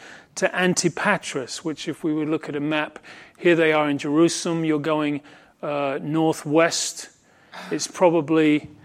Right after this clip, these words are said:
uh, I think it was, uh, yeah, about forty miles northwest of Jerusalem. They would have been traveling through the night. And at this point, Jerusalem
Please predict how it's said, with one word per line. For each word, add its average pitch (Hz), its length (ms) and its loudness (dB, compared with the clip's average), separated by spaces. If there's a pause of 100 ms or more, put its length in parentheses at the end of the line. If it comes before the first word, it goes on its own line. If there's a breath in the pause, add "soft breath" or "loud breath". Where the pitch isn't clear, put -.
(360 soft breath)
uh, 143 480 -8
I 143 100 -12
think 156 360 -10
it 156 180 -14
was, 139 440 -12
uh, 143 320 -14 (120)
yeah, 143 240 -6
about 151 320 0
forty 202 520 2
miles 165 800 0
northwest 147 640 -4
of 135 100 -4
Jerusalem. 151 560 -2
They 147 120 0
would 147 100 2
have 139 80 -2
been 143 140 -4
traveling 147 400 -2
through 160 260 2
the 147 80 -2
night. 165 540 -2 (840 soft breath)
And 175 160 0
at 170 100 0
this 254 240 4
point, 233 440 0
Jerusalem 208 840 4